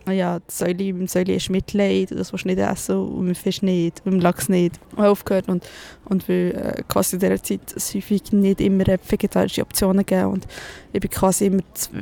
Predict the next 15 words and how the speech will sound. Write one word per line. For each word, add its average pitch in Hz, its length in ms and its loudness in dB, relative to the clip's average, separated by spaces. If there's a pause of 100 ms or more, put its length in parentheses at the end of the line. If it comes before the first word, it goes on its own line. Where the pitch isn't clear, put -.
wenn - 220 -2
ich 185 120 0
unterwegs 214 480 4
war, 214 80 0
war 208 200 -2
ich 196 100 0
gezwungen 202 420 -2
gewesen, 202 220 -2
Chips - 380 -2
zu 202 60 0
essen. - 260 -4
Ja, 185 180 -6
Chips - 420 -2
gehasst. - 440 -4
Und - 160 -8